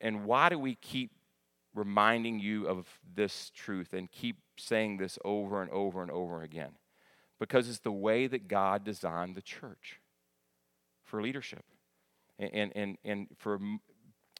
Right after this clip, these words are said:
and for much of the church, this concept of plurality of leadership, plurality of elders has been lost. That, that's not the model that they operate out of. A-, and, and why, um, do we, again, keep harping this? Because it's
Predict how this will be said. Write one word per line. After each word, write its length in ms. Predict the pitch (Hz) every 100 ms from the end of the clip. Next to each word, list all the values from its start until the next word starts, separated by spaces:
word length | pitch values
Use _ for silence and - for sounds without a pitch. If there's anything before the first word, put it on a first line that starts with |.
| _ -
and 140 | 113 110
for 100 | 110
much 220 | 113 131
of 40 |
the 80 | 143
church, 340 | - 107 110 -
this 160 | 113 -
concept 560 | - 120 135 - 110
of 180 | 98 -
plurality 680 | - 107 104 107 127 123 107
of 100 | 92
leadership, 400 | 117 120 - -
plurality 520 | - 104 101 123 117
of 60 | 107
elders 440 | 107 107 95 92
has 100 | 107
been 200 | 107 113
lost. 500 | 131 175 - - - _ _ _ _ -
That, 120 | 117
that's 200 | 127 -
not 240 | 127 170
the 80 | -
model 400 | 117 104 95 95
that 180 | 90 92
they 140 | 95
operate 440 | 85 90 87 85 76
out 160 | 76
of. 140 | - - - _ _ _ _ - _ _ -
A-, 220 | 117 123
and, 220 | 120 113 -
and 300 | 110 107 104
why, 480 | 113 139 127 85 - - _ _ _ _ _ _ -
um, 400 | 95 95 92 92 -
do 140 | 104
we, 240 | 101 104 - -
again, 480 | 101 107 101 92 -
keep 240 | 120 110 _ -
harping 500 | - 113 117 104 87
this? 180 | 82 -
Because 320 | - 110 104
it's 180 | 101